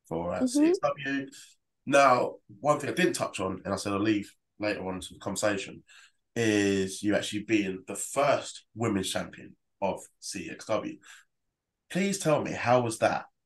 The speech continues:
Speaker 1: It's a brand new promotion, and you've been positioned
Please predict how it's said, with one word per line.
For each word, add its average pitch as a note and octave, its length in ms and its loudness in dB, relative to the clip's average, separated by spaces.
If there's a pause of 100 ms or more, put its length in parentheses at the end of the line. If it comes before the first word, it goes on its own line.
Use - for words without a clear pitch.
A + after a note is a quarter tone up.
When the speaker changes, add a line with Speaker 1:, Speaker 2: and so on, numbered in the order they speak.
(400)
Speaker 1:
It's A2 120 -8
a - 40 -8
brand D3 260 6
new D3 60 2
promotion, G#2 600 -4 (360)
and G2+ 160 -4
you've B2 300 2
been G#2 380 -2 (960)
positioned - 560 -2